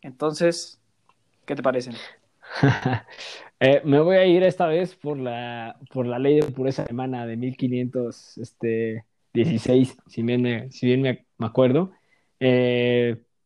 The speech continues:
Speaker 2: creo que la dos X es bastante buena, pero no,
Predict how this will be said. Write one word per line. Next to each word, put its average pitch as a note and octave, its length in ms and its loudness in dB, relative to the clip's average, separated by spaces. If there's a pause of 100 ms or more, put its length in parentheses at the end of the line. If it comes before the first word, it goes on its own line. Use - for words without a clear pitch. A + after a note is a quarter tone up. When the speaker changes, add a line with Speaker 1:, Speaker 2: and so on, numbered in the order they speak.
(240)
Speaker 2:
creo D#3+ 260 4
que E3 560 0
la C3 140 -8
dos C#3 200 -6
X D#3+ 280 -10
es D#3+ 80 -8
bastante D3 400 -6
buena, C#3 480 -10
pero A2+ 680 -10
no, C3+ 1080 2